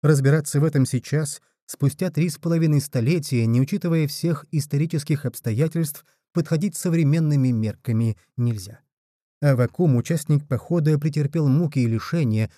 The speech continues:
но если бы не был сослан, если бы остался в Москве, вероятно, умер бы во время эпидемии чумы.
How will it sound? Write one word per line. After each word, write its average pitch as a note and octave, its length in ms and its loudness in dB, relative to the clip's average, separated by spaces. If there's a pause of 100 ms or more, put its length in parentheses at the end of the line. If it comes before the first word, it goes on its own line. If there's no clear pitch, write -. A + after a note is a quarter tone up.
(180)
но C3 80 2
если E3 300 2
бы D#3+ 120 2
не D#3+ 180 2
был C3 220 2
сослан, D#3+ 640 -4 (160)
если F#3 300 0
бы D#3+ 100 2
остался D3 480 -2
в - 20 2
Москве, A#2 600 -2 (260)
вероятно, D#3+ 680 0 (100)
умер C#3+ 340 2
бы C#3 160 4
во C#3 100 4
время C#3 300 4
эпидемии G#2+ 560 -2
чумы. - 400 -12